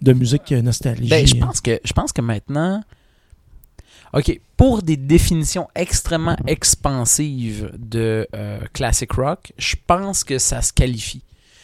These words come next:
Speaker 2: euh, à, à, à bien des égards. Donc, on a plus de chances de tomber, euh, ça, ça, je veux dire, ça a beaucoup de chances de tomber dans un poste de radio classic rock.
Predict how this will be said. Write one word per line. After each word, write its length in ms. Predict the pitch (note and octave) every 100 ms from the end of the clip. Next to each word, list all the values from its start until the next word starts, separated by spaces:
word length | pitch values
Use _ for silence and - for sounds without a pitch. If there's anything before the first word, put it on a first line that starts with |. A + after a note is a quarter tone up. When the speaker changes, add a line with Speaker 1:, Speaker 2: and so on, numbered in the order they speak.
| - _ -
Speaker 2:
euh, 640 | A2+ A2+ A2 G#2+ G#2+ G#2 E2+ -
à, 460 | A2+ A2+ A#2 A#2 F#2+
à, 40 |
à 40 | C3
bien 280 | A#2 D3 D3
des 240 | B2+ A2
égards. 360 | A2 A2+ A2 - - - -
Donc, 640 | - G#2 B2+ C3+ - - - _ _ _ _ -
on 120 | C3+ C#3+
a 60 |
plus 420 | - - G#3+ G#3 -
de 120 | B2+
chances 320 | - D3+ D3
de 100 | B2
tomber, 600 | B2+ A#2 C3 C#3 C#3+ - -
euh, 280 | - B2+ C#3+
ça, 160 | B2+
ça, 340 | B2 C#3+ A#2+ B2+
je 120 | A#2+
veux 40 |
dire, 160 | A#2+ C#3+
ça 120 | B2
a 40 | C3
beaucoup 300 | C#3+ F3 F3+
de 60 |
chances 180 | F#3 F3+
de 80 | D#3+
tomber 280 | B2+ B2+ C3+
dans 320 | B2 B2 B2 -
un 300 | A#2+ A#2 A#2
poste 240 | A2 B2+ A#2+
de 60 |
radio 200 | A2 A#2
classic 360 | - G2+ - -
rock. 360 | A2 - -